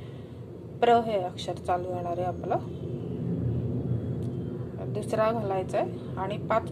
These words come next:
पासून नऊ पर्यंत आपल्याला सगळे गुलाबी कलरचे मणी घालायचे. ठीक आहे,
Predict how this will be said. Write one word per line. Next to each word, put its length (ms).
पासून 560
नऊ 180
पर्यंत 380
आपल्याला 380
सगळे 360
गुलाबी 540
कलरचे 480
मणी 220
घालायचे. 720
ठीक 180
आहे, 80